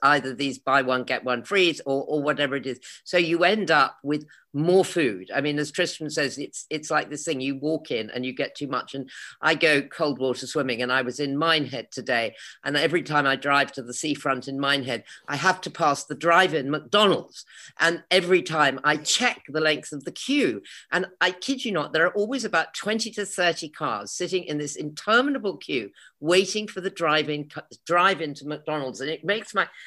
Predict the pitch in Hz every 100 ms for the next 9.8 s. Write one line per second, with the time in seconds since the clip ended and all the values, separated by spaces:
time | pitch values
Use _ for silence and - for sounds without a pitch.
0 | - - 240 208 - - 120 - 147 -
1 | 170 160 - 156 147 147 151 165 170 139
2 | 131 120 123 135 143 131 123 135 139 135
3 | 135 123 120 - 151 101 98 110 113 170
4 | - - _ - 165 - 147 147 139 117
5 | 131 117 135 123 135 123 107 - - 156
6 | 107 123 117 131 120 - 143 117 - -
7 | - - _ 233 175 - - _ _ _
8 | _ - 196 277 269 269 240 233 208 202
9 | 185 135 110 - 151 139 147